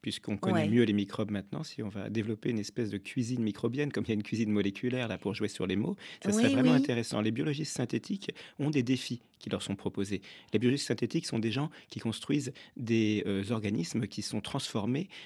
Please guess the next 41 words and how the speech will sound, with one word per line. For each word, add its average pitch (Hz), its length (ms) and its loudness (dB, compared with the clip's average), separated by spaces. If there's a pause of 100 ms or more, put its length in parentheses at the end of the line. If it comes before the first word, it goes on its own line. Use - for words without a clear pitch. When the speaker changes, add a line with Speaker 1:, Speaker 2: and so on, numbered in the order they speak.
(140)
Speaker 1:
euh, - 20 0
dans 110 140 2
le 110 60 2
but 135 100 0
de 117 100 0
remplir 104 300 2
des 104 80 0
fonctions 123 500 -2 (240)
différentes. 98 480 -2
Par 113 180 -4
exemple, 123 340 -2
des 104 120 2
communautés 123 680 2
de 101 120 0
microbes 107 460 0
synthétiques 104 600 -2 (280)
peuvent 143 160 2
être - 180 -2
élaborées 98 400 0 (360)
pour 156 400 -2 (200)
blanchir, 135 640 -2 (400)
euh, 95 260 0
le, 90 300 -2 (460)
la - 100 -2
sauce - 180 -4
soja. 104 340 -2 (460)
Parce - 160 -2
qu'il 120 80 2
y - 20 4
a 131 40 -2
certaines - 260 -2
personnes - 280 0
qui - 80 -4
trouvent - 200 -4
que - 80 0
la 101 100 -2
sauce - 320 -2
soja 113 380 0
est 113 60 0
trop - 180 0
sombre. 107 420 4